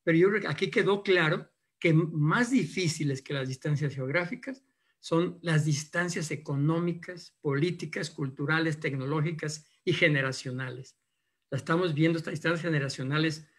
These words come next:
en la diferencia entre padres e hijos para hacer del hogar un ámbito académico,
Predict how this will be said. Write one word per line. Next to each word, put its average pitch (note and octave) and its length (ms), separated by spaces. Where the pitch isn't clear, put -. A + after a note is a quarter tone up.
en C#3+ 80
la C#3+ 100
diferencia C#3+ 480
entre D3 240
padres D3+ 480
e C#3 60
hijos D3 320
para C3 280
hacer D3 340
del D3 180
hogar C#3 320
un C#3+ 160
ámbito C#3 400
académico, C3+ 760